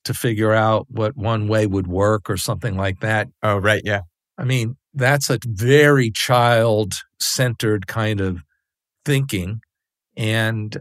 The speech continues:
Speaker 1: where I think imagination roots itself. It also roots itself in what I call the analog brain, which is right here, your heart, okay? You know, it's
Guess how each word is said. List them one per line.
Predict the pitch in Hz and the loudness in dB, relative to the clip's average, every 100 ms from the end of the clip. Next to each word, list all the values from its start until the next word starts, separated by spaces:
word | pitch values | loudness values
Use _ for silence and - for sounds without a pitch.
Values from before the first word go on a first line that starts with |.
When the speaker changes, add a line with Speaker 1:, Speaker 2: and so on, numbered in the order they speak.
| - _ _ | -16 _ _
Speaker 1:
where | 117 120 | -2 2
I | 120 | 2
think | 113 127 110 _ _ - | 2 -2 -4 _ _ -8
imagination | 107 113 113 107 110 107 - 110 95 | -4 0 -2 -2 -2 -2 -4 -4 -2
roots | 131 135 | -2 -2
itself. | 101 - 104 117 - _ _ _ | -6 -6 -6 -6 -12 _ _ _
It | 120 | 0
also | 127 175 - 151 | 4 4 2 0
roots | 117 120 - | 2 -2 -4
itself | 101 - 110 101 120 | -6 -2 0 0 -2
in | 104 | -4
what | 107 110 | -2 0
I | 120 | 0
call | - 123 113 113 | 0 2 2 2
the | 98 104 101 95 - _ _ _ - | 0 -2 -2 -4 -10 _ _ _ -4
analog | 131 131 131 113 113 107 98 92 | 0 2 2 2 2 2 0 -6
brain, | 113 113 123 98 92 92 | -4 0 0 0 -2 -2
which | 101 95 | -4 -4
is | 104 92 107 | -4 -4 -2
right | 104 98 | -2 -2
here, | - 101 82 95 _ _ | -4 -4 -6 -12 _ _
your | - 98 | -8 -6
heart, | 92 92 - _ _ | -4 -6 -8 _ _
okay? | 95 90 101 95 95 _ _ _ _ _ _ | -10 -8 -6 -6 -8 _ _ _ _ _ _
You | 123 | 0
know, | 113 107 | 2 2
it's | 107 - - | 2 -2 -6